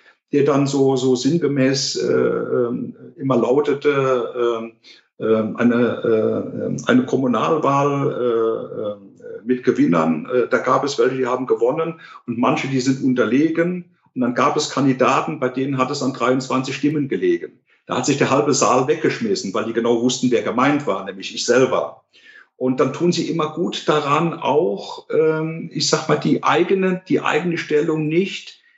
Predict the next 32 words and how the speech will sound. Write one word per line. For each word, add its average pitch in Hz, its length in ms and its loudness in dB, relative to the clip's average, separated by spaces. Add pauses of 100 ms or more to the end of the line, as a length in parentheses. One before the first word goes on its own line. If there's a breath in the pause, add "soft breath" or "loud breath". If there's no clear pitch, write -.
immer 160 260 2
über 143 340 0
andere 139 360 2
zu 107 180 -4
heben, 110 260 -2
sondern 156 220 2
einfach 175 240 2
auch 175 100 0
zu 170 80 4
sagen, 160 300 0
„Mein 165 160 0
Gott, 202 240 0 (320 loud breath)
das - 280 -2
ist 220 300 0
eben 160 320 2
mal 123 240 2
so, 101 240 0
das 170 160 2
ist 190 80 2
im 180 40 -4
Sport - 420 -2
auch 143 160 2
so. 110 280 2
Du 127 100 -4
kannst, 247 260 -2
gehst 247 240 0
nicht 190 160 4
immer 170 160 2
als 143 180 -6
Gewinner 131 340 2
vom 107 220 -2
Feld.“ 78 360 -2